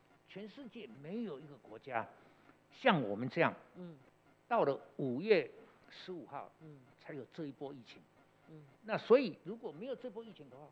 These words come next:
Speaker 1: 我们是全世界最模范的国家。
Speaker 2: 嗯，嗯。
Speaker 1: 那我其实都肯跟大家讲说，这是我们唯一的一次的
Speaker 2: 嗯。
Speaker 1: pandemic。
Speaker 2: 嗯。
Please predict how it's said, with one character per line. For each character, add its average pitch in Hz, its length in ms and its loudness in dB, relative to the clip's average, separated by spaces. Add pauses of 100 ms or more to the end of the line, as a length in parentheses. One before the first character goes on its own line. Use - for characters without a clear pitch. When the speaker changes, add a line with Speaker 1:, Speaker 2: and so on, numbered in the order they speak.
Speaker 1:
我 156 60 -16
们 196 100 -14
是 247 200 -14
全 165 160 -16
世 196 140 -20
界 170 220 -18
最 214 140 -8 (120)
模 120 120 -14
范 160 180 -10
的 - 140 -20
国 185 120 -18
家。 - 80 -18
Speaker 2:
嗯， 175 280 -10
嗯。 170 180 -14 (200)
Speaker 1:
那 233 160 0
我 143 140 2
其 226 200 0
实 143 260 -6
都 202 80 0 (220)
肯 120 140 -20 (580)
跟 123 160 -12 (100)
大 170 120 2
家 165 120 4
讲 - 200 -2
说， 135 160 0 (340)
这 220 80 -10
是 202 100 -12
我 190 80 -14
们 120 160 -14 (200)
唯 151 180 -4
一 208 300 -4
的 165 140 -10
一 - 160 -16
次 220 240 -10
的 131 200 -10 (100)
Speaker 2:
嗯。 165 240 -12 (400)
Speaker 1:
pandemic。 117 360 -12 (340)
Speaker 2:
嗯。 165 240 -14